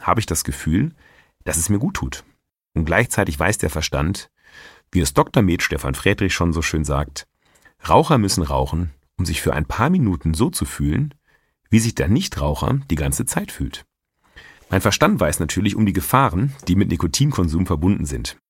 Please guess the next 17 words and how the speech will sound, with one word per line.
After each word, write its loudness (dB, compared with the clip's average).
und 0
dass 2
Einweg-Elektrozigaretten 0
nicht 4
nur 4
für -6
meine 2
Gesundheit, 0
sondern 0
auch -2
für 0
die 2
Umwelt 2
eine -2
extreme 0
Belastung -2
sind. -10